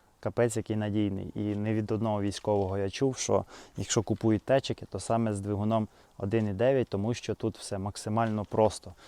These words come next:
що в обслуговуванні, що при ремонті. Але якщо їхати зі швидкістю сто кілометрів на годину, то його треба розкручувати аж до трьох тисяч обертів.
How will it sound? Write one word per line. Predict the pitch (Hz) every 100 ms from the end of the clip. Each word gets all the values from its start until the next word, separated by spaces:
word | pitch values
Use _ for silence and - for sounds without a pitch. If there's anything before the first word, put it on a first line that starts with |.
| - -
що | - 110
в | 101
обслуговуванні, | - - 104 139 139 123 113 107
що | - 104 101 95 -
при | 104
ремонті. | 101 104 123 127 120 104 - -
Але | 117 120
якщо | 113 - 120
їхати | 120 117 110 107
зі | 101
швидкістю | 104 117 107 107 - 104
сто | - - - 113
кілометрів | 107 107 104 - 101
на | 101
годину, | 110 127 156 143 - - - _ -
то | 107 113 113 113
його | 110 107
треба | 117 113 107
розкручувати | 104 104 - 120 - 107 -
аж | 98 107 98
до | 95 95
трьох | - 113 -
тисяч | - 104 101 - -
обертів. | 101 92 - 104